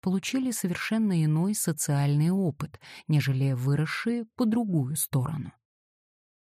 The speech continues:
Польская Западная Украина породила самых яростных украинских националистов и антикоммунистов. Их влияние продолжало ощущаться и в послевоенной австралийской диаспоре, отчасти потому,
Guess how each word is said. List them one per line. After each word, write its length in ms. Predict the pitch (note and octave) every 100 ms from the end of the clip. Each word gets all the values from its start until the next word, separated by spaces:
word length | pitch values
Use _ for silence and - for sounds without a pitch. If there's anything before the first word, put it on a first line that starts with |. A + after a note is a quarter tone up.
| _
Польская 560 | - C#4+ C#4 - A3 G#3+
Западная 560 | F#3+ G#3+ F3 E3 E3+
Украина 800 | F3 E3 F3 F3+ A3+ A#3+ C#3 D3+ -
породила 460 | D#3+ D#3+ E3 E3
самых 580 | D3 - D#3+ F#3+ G3 E3
яростных 680 | D3+ C#3+ D#3 E3 - D#3+ D3+
украинских 760 | C#3+ D3 C#3+ C#3+ C#3+ - C#3+
националистов 1120 | D3 D3 C#3+ - C3+ C3 B2+ C#3+ F#3+ - G#3 - - -
и 80 | D#3
антикоммунистов. 1040 | C#3 C#3 - C#3+ C#3+ C#3+ C#3+ C#3 - - _ _ _ _ _ -
Их 200 | C3 -
влияние 680 | D3 C#3+ D#3+ F3+ E3+ C3+ - - -
продолжало 600 | F3 D3+ D3+ D3 G3 F#3
ощущаться 680 | D#3 - D3 - F#3+ - E3
и 100 | D#3
в 80 |
послевоенной 840 | - D#3 D#3 C#3+ C#3+ C3+ E3+ F#3+ F#3
австралийской 760 | - - D3+ D3 B2+ - D3
диаспоре, 800 | C3+ C#3+ F3+ F3 C3 - - - - _ -
отчасти 500 | - D3 - C#3 -
потому, 560 | C#3 C#3+ D3 C#3+ F#3 A#3